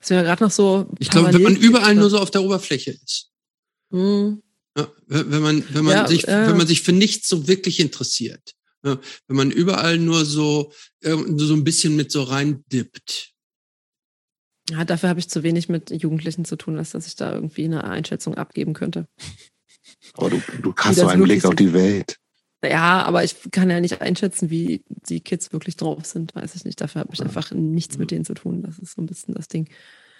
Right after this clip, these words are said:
Speaker 1: Aber ich glaub, es ist ja auch ein bisschen schwieriger, zum Beispiel, aber also mal diesen Gedankengang zurückzukommen mit so den jungen Leuten, die irgendwie so Subku-, also nicht unbedingt Subkulturen, aber auch so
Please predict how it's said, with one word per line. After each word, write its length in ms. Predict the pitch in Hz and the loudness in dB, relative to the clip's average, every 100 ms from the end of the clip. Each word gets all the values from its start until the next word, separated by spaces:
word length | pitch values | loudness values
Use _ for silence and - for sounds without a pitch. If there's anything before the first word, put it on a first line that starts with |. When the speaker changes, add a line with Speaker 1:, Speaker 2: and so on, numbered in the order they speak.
| _ - | _ -10
Speaker 1:
Aber 180 | - 170 | 0 2
ich 100 | 170 | 2
glaub, 280 | 170 185 - | 0 -2 -6
es 140 | - 175 | -6 -4
ist 180 | 202 - | -2 0
ja 80 | |
auch 60 | 180 | 2
ein 80 | 170 | 2
bisschen 260 | 208 208 | 2 2
schwieriger, 520 | 165 - 208 311 202 165 | 0 0 2 2 2 0
zum 140 | 185 | -2
Beispiel, 240 | 175 - | -4 -2
aber 260 | - 175 - | -2 -4 -4
also 180 | - 175 | -6 -2
mal 120 | 170 | 0
diesen 340 | 165 170 180 - - | 0 0 0 -2 -2
Gedankengang 500 | 190 202 226 175 185 | 0 0 0 0 -2
zurückzukommen 540 | - 185 185 - 180 | -4 -4 -4 -2 -2
mit 100 | 165 | -4
so 80 | 180 | 0
den 140 | 180 | 2
jungen 280 | 175 196 202 | 4 4 4
Leuten, 400 | 175 190 208 180 - _ _ _ | 4 2 2 0 -4 _ _ _
die 140 | 185 | -2
irgendwie 320 | 180 180 180 170 | 0 0 0 -2
so 160 | 170 | -2
Subku-, 360 | 165 214 _ - | -2 -4 _ -4
also 180 | 175 170 | -2 0
nicht 120 | 180 | 0
unbedingt 160 | 190 | 0
Subkulturen, 420 | 208 208 302 - 180 | -2 -2 -2 -2 -2
aber 180 | 170 | -2
auch 80 | 180 | -2
so 260 | 165 175 | -2 -2